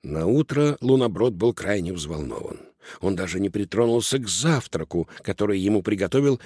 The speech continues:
верный Люк Мышелло. "Сэр", пропищал мышонок, возмущенный до глубины души,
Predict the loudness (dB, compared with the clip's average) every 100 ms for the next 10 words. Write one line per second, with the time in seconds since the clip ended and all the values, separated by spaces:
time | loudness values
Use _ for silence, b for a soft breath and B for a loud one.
0 | B 0 2 4 2 2 2 0 -2 -4
1 | -2 -4 -4 -6 -8 -14 -20 _ B B
2 | B -4 2 4 4 4 -2 -14 _ -6
3 | -6 -4 -4 -2 -2 -2 -4 0 0 0
4 | -2 -4 -4 -4 0 2 2 -2 B -4
5 | 0 2 2 2 2 2 -2 -6 -6 -8